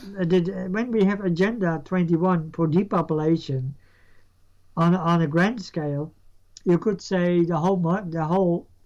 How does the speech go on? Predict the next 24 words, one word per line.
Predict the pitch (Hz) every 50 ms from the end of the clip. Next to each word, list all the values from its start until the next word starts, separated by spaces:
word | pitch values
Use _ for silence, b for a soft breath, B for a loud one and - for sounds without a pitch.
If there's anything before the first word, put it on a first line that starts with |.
| b b b b _
refugee | 180 190 190 - - 202 170 143 135 175 190 233
crisis, | 247 - - 180 165 156 151 147 135 139 - 143 170 196 - - - _ _ _ _ _ - - - - - - - -
what | - 254 170 160 160
is | 165 156 139 165
an | 160 165 -
artificial | 160 165 170 165 139 - 214 220 - 196 170 156 156
created | 135 - 170 156 151 151 147 143 143 139 135
crisis, | - - 160 170 202 233 240 - - 147 135 151 170 - b b b b b b b _
is, | - 190 185 175 - -
let's | 170 170 165 165 -
say, | - - - - - 196 175 160 156 160 165 170 - - - - - - - - - - - - - - - - -
uh, | 175 165 160 160 160 160 160 160 156 156 160 170 175 - 392 330
another | 208 196 185 185 185 190 180 180 175 175 180 214 247 220
form | - - - 165 156 160 170 180 165
of | 156 139 - - -
the | 160 156 147
twenty-one | 139 - 165 160 147 156 151 147 156 151 151
agenda, | 147 139 139 151 143 143 139 139 139 165
but | 170 170 160 147
then | 156 170 160 156 160 165 - B B B B B B B - - -
in | 190 180 175
a | 170
genocide | 151 135 175 180 202 240 226 175 - - 151 143 151 160 170 -
from | - - 180 160 160 170